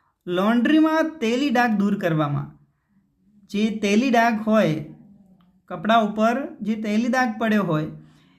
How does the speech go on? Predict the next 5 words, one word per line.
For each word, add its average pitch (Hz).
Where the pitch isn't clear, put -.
એ 226
તેલી 226
ડાઘ 233
એ 214
લિપેઝ 196